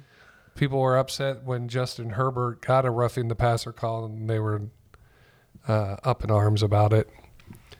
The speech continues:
But anyways, uh, they will not be reviewable, so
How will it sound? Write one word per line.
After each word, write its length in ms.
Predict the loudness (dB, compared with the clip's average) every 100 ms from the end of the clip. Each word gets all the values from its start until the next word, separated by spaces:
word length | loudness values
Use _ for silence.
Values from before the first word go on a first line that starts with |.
| -20 -16 2
But 280 | 2 2
anyways, 520 | -2 -2 -4 -6 -10 -16 _ _ _ -2
uh, 200 | 0 0
they 140 | 0
will 140 | -2 0
not 200 | 0 -2
be 80 | -2
reviewable, 640 | -2 -2 0 -2 -4 -8
so 440 | -4 -2 0 -2